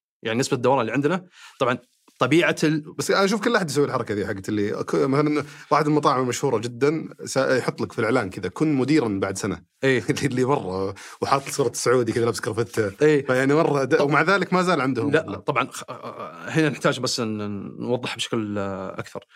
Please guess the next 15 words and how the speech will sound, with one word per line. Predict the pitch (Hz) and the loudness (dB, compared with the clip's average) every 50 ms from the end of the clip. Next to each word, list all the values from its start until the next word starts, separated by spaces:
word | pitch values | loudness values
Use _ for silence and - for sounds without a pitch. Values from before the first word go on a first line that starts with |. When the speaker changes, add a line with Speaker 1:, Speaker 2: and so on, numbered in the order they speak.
| - _ _ _ - - | -20 _ _ _ -14 -12
Speaker 1:
آه، | - - - - _ _ _ _ _ _ _ _ - | -10 -10 -10 -12 _ _ _ _ _ _ _ _ -2
مسألة | 131 143 - 127 131 117 - | -2 0 0 0 -2 -4 -2
إنه | 110 107 104 104 95 92 - _ _ _ _ _ _ - | -4 -4 -4 -4 -6 -8 -12 _ _ _ _ _ _ -20
حط | - - - 131 123 - 131 | -14 -4 -2 -2 0 0 0
الإعلان | 113 107 110 120 117 110 107 107 | 0 2 2 2 0 0 -2 -4
اللي | 107 110 | -6 -6
قلته، | 113 123 110 - 127 135 - _ _ _ _ _ _ _ _ _ _ _ - | -6 -6 -4 -4 -4 -6 -6 _ _ _ _ _ _ _ _ _ _ _ -8
هل | - - 160 160 | -2 2 2 4
هو | 135 151 185 | 4 2 2
ساعد | - - 151 151 160 147 107 101 - - - - _ _ _ _ _ | 0 2 2 2 2 2 0 -4 -8 -12 -14 -14 _ _ _ _ _
في | - 123 | -4 -2
موضوع | 117 117 123 139 139 | -2 0 0 0 -2
تقليل | - - - - 151 143 | -2 -2 0 2 2 2
الدوران؟ | 131 131 123 120 127 131 156 196 190 - | 4 4 2 2 4 2 2 0 -2 -4
ساعد. | - - 156 104 98 95 | -2 -2 -2 -2 -2 -6